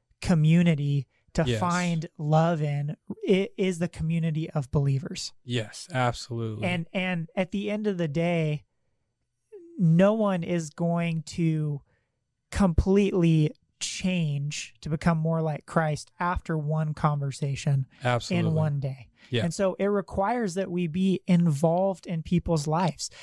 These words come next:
Speaker 1: that we invite them into our homes, that we invite them to see our family life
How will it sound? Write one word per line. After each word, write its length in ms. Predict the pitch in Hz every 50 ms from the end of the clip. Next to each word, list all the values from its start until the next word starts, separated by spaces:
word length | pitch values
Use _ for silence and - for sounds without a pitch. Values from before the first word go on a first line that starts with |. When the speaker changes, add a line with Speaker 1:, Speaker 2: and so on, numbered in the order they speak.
| - - -
Speaker 1:
that 160 | 185 180 -
we 260 | 175 185 190 185 - -
invite 540 | 180 175 175 156 147 151 156 190 190 - -
them 240 | 214 202 185 180
into 400 | - 175 165 156 - - 165 160
our 180 | - 151 151 143
homes, 600 | - - - 170 170 151 135 127 123 - - - - _ _ _ _ _
that 160 | - 185 - -
we 240 | 170 170 175 175 -
invite 500 | 180 170 175 165 165 165 180 190 - -
them 320 | 208 208 196 190 175 170 -
to 140 | - - 160
see 400 | - - - - 180 175 175 170 -
our 140 | - 151 151
family 540 | 143 - - 165 160 165 160 156 156 151 143
life 480 | 135 135 143 135 131 123 - - -